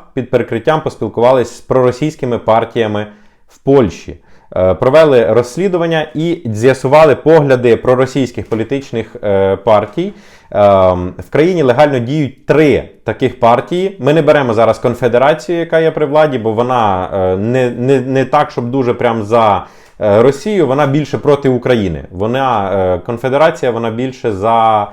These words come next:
ем, якусь національно польську ідентичність, за виходи з Європейського Союзу і все таке. Тобто просто праворадикальна партія. Ми ж зараз говоримо про три партії, які являються, е, максимально проросійськими, відкрито проросійськими.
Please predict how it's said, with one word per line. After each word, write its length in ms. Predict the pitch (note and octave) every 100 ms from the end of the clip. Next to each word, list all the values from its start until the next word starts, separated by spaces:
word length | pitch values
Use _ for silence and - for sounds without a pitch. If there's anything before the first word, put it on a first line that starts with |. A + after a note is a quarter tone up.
| - - _ G#2+
ем, 680 | G2+ G2 F#2+ F2+ F2 E2 - - _ _ _ _
якусь 340 | A2 A2+ C#3 B2+
національно 500 | A2 C3 C#3 B2+ A#2
польську 360 | C#3 B2 -
ідентичність, 640 | A#2+ A#2+ C3+ F3+ F3 C#3 A2
за 80 | A#2
виходи 360 | B2 B2 A2
з 60 | G#2+
Європейського 560 | A2 A2+ B2+ B2 B2
Союзу 420 | A#2+ C#3 F3 C#3+ B2
і 80 |
все 220 | G#2+ - A#2+
таке. 360 | A2 F#2+ D2+ - _ -
Тобто 340 | E3 E3 C3
просто 340 | D3 E3 E3
праворадикальна 760 | A#2+ C#3+ C3+ B2 A2+ A2 B2 A2+
партія. 440 | A2+ F#2 F2 F2
Ми 160 | A2 F#3+
ж 60 | D#3+
зараз 220 | D3 C3+
говоримо 340 | C3+ C#3 B2+ - _ _
про 680 | B2+ C3 B2+ A#2+ A2 G2+ - - -
три 260 | D3 B2+
партії, 560 | - C#3+ D#3+ - D#3+ C3+
які 200 | A2+ B2
являються, 640 | A#2 A#2+ C3 B2 B2 A#2 - - - -
е, 380 | G2 G2 F#2 F2 - _
максимально 600 | A2 A#2+ C3+ B2 C#3+ B2+
проросійськими, 840 | G2 B2 A#2 A2+ G#2+ F2 - D#2+ D2+
відкрито 520 | G#2 C3 - C#3+ F#2+
проросійськими. 840 | E2 F2+ F2 F2 F2+ D2+ - C#2